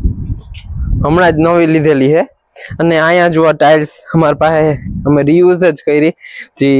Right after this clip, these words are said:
લાદીના કટકા હતા એને તોડી તોડી piece કરીને આનું આખું કર્યું. ઠંડુ પણ રહીએ નીચે અને મસ્ત design પણ થઈ જાય.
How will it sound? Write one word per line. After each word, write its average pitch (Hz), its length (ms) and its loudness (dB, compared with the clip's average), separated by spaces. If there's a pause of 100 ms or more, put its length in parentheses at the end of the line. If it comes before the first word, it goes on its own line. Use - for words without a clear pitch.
(180)
લાદીના 156 440 2
કટકા 160 320 0
હતા 160 160 0
એને 139 100 -4
તોડી 170 300 0
તોડી 147 300 0
piece 170 260 -2
કરીને 147 260 0
આનું 139 220 0
આખું 139 280 -2 (400)
કર્યું. 131 340 -2 (1040)
ઠંડુ 190 380 2
પણ 185 220 0
રહીએ 190 220 2
નીચે 196 240 0 (640)
અને 147 180 0 (640)
મસ્ત 156 220 -2
design 147 360 0
પણ 127 180 -2
થઈ 127 180 0
જાય. 117 120 0